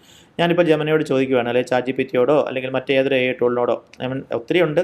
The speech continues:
ക്ലോഡ് ഉണ്ട്, Perplexity ഉണ്ട്, DeepSeek ഉണ്ട്, ആ, Grok ഉണ്ട്, അങ്ങനെ ഈ, ഈ ഇത്തരത്തിലുള്ള, ആ,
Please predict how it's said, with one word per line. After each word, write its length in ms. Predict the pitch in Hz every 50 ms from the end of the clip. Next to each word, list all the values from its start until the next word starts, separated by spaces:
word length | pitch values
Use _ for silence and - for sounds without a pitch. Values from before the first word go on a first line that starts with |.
| 170 -
ക്ലോഡ് 260 | 143 135 135 135 135
ഉണ്ട്, 180 | 135 131 127 127
Perplexity 540 | 127 131 127 120 131 127 - 139 - - 131
ഉണ്ട്, 160 | 127 127 131
DeepSeek 360 | 123 135 131 131 - 139 131 131
ഉണ്ട്, 320 | 127 127 131 131 131 127 - - - - _ _ -
ആ, 180 | 123 123 120 120
Grok 420 | 117 117 127 131 131 131 - -
ഉണ്ട്, 180 | 139 135 131 127
അങ്ങനെ 540 | 131 127 - 131 139 147 156 170 - - -
ഈ, 100 | - 147
ഈ 200 | 151 - - 151
ഇത്തരത്തിലുള്ള, 720 | 156 156 - 160 165 170 165 165 156 160 175 - - - - _ -
ആ, 400 | - 135 143 143 139 139 139 139